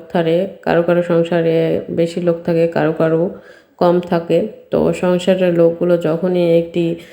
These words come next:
আহ, বউকে আপন করে নেয়, তখনই সে কিন্তু ওখানে, আহ, টিকে থাকে, এমনকি, আহ, ভালো থাকে। আর তারপরে সংসারে সবাই যদি, আহ,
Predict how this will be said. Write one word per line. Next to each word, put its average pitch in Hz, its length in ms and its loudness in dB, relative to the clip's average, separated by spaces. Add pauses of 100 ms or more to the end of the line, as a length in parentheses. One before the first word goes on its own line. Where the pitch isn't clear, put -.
(280)
আহ, 160 800 0
বউকে 175 460 4
আপন 170 400 -2
করে 175 300 0
নেয়, 165 260 0
তখনই 175 460 -2
সে 170 300 0
কিন্তু 165 440 -2
ওখানে, 165 400 0 (400)
আহ, 165 300 2
টিকে 170 240 0
থাকে, 170 580 0 (220)
এমনকি, 170 680 0 (340)
আহ, 165 420 0
ভালো 175 220 2
থাকে। 151 420 -6 (420)
আর 160 180 0 (100)
তারপরে 196 460 2
সংসারে 180 460 -2
সবাই 170 340 0
যদি, 165 460 0
আহ, 156 280 0